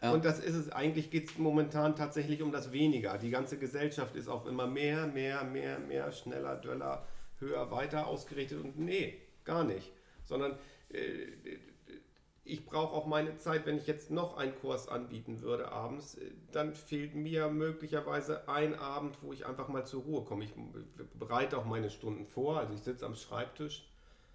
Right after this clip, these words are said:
Speaker 2: brauche eine gewisse Zeit und denke auch irgendwie, was ist so die letzte Stunde gelaufen und was möchte ich mitgeben oder baue ich ein neues philosophisches Thema ein. Ähm, deswegen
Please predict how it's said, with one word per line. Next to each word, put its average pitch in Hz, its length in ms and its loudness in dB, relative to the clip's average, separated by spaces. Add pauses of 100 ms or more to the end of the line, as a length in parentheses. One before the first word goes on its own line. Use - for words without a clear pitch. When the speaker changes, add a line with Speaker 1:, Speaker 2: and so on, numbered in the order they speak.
(500)
Speaker 2:
brauche 131 320 2
eine 151 120 2
gewisse 147 380 0
Zeit 139 400 0
und 120 160 0
denke 123 200 4
auch 113 100 -4
irgendwie, 113 300 -4
was 110 180 -6
ist 113 100 -12
so 107 220 -6
die 104 140 -8
letzte 131 300 -4
Stunde 123 320 -4
gelaufen 120 580 -2
und 120 260 -8
was 113 180 -6
möchte 120 320 -2
ich - 80 -10
mitgeben 127 640 -2
oder 107 180 0
baue 104 280 0
ich 107 100 -8
ein 110 160 -6
neues 110 320 -4
philosophisches 120 800 -6
Thema 139 500 -2
ein. 127 220 0 (680)
Ähm, 120 320 2 (1160)
deswegen 165 800 4